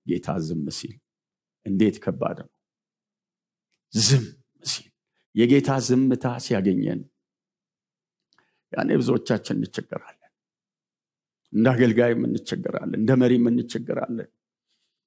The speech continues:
እግዚአብሔር እንደሚያምን አማኝ እንቸገራለን። ዝም ሲል፣ አልገባ ሲል፣ እንደሰበክ ነው አልሆን ሲል፣ ያኔም ኢየሱስ ጌታ ነው።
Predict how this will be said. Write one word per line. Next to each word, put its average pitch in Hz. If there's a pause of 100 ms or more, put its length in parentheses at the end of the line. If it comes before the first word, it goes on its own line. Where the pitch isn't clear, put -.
(760)
እግዚአብሔር 147
እንደሚያምን 170 (160)
አማኝ 208 (240)
እንቸገራለን። 151
ዝም 101 (360)
ሲል፣ - (320)
አልገባ 131 (100)
ሲል፣ - (1080)
እንደሰበክ 160
ነው 156
አልሆን 117
ሲል፣ - (1500)
ያኔም 104
ኢየሱስ 98
ጌታ -
ነው። -